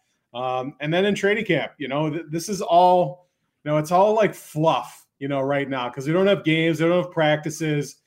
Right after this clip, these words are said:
but we wanna believe, we wanna buy in. Like we were saying with Justin Fields at the beginning, it's like,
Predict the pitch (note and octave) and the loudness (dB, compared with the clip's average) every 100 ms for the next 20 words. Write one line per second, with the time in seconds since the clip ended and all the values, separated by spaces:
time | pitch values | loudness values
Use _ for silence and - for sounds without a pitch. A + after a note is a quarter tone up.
0 | _ _ - E3+ D#3 F3 D#3+ G3+ E3+ F#3+ | _ _ -4 0 2 2 2 0 0 2
1 | E3+ G#3+ F#3 C#3 D3 F3 E3+ D3+ E3 D#3+ | 2 2 0 -2 -2 -2 0 2 2 2
2 | F#3+ D3 B2 C3+ D#3 D3+ D3+ D3+ E3 E3 | 0 0 -4 -6 -4 -4 -4 -4 -2 -2
3 | D#3+ D#3 D3+ F#3+ - E3 - F3 D#3 E3+ | -4 -6 -8 -8 -6 -8 -4 -4 -2 -4
4 | D#3+ C#3 F3 G3+ B2+ G#2+ B2+ A#2+ | -6 -2 -2 -2 -4 -10 -12 -12